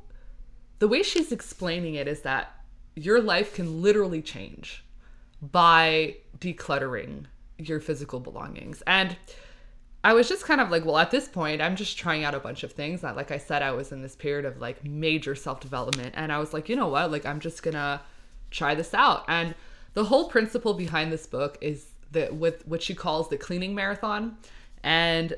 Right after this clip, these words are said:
the cleaning marathon is basically divided into five, uh, steps. And I, so I read the book in its entirety. So I started off by doing that. And then I actually took the book back and was like, "Okay, this is step one, step two." And I did it, like, from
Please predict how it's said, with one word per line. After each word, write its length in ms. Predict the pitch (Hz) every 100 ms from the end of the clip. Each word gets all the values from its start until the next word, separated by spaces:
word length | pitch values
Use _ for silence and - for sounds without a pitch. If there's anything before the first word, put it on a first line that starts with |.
| 147
the 80 | 165
cleaning 340 | 262 302 254
marathon 680 | 180 160 160 160 160 160 165
is 180 | 160 151
basically 440 | 151 156 160 170
divided 440 | 151 143 139 147 143
into 260 | 135 -
five, 720 | - - 127 131 123 - - - -
uh, 280 | 143 123 117
steps. 600 | - - - - - - - - - - 170
And 440 | 165 165 160 165 -
I, 360 | 160 190 220 208
so 140 | -
I 160 | 165 262
read 340 | 208 202 170 -
the 100 | 175
book 280 | 170 165 165
in 80 | 160
its 160 | 147 139
entirety. 720 | 135 120 113 101 113 - 185
So 160 | - -
I 60 | 147
started 280 | 175 202
off 160 | 208 196
by 80 | 156
doing 240 | 143 135
that. 240 | 110 117 -
And 140 | 156
then 80 | 156
I 220 | 156 151 -
actually 800 | 165 170 - - 165 160 160 156 - - - - -
took 240 | 254 277
the 60 | 247
book 240 | 220 220
back 320 | 185 175 180 165
and 140 | 165
was 160 | 165 160
like, 180 | 156
"Okay, 400 | 170 165 135 - - - - - -
this 180 | 165 175
is 80 | 185
step 240 | - 190
one, 220 | 185 180 175
step 220 | 160 -
two." 160 | 185
And 120 | 170 160
I 120 | 165
did 240 | 190 185
it, 260 | 180 - -
like, 340 | 151 143 -
from 240 | - 175